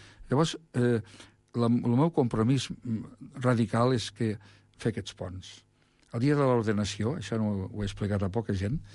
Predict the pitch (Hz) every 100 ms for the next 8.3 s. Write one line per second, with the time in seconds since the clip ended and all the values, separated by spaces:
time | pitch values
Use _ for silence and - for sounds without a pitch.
0 | - - - 117 117 107 113 113 110 107
1 | 117 - - - - _ - 110 104 113
2 | 101 98 98 135 185 - - - 104 101
3 | 95 98 98 98 - 113 - - 104 101
4 | - - - - - 101 98 92 104 98
5 | 113 104 110 101 - 98 117 110 107 -
6 | 101 98 101 - 113 104 - - - -
7 | - 110 101 107 107 104 101 98 95 -
8 | 101 110 165